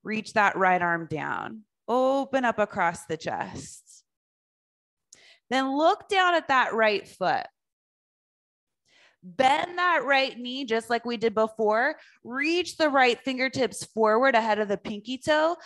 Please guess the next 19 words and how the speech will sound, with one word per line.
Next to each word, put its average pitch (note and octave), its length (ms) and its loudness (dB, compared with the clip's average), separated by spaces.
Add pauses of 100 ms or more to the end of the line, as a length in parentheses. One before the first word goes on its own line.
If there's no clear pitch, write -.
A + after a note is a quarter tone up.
(180)
You're B3+ 140 -4
coming E4 380 -4
into F4+ 240 0
a D4 120 6
half C#4 400 0
bound, C4 300 2
half A#3+ 480 0
moon. A3 320 -6
So G3 160 -4
shift - 500 -4
the E4+ 120 -2
weight D4 340 -2
forward, D4+ 460 2
press D#4 500 0
out D4 200 -2
through D4 100 -8
that B3+ 280 0
left B3 360 -2
heel C4 440 -2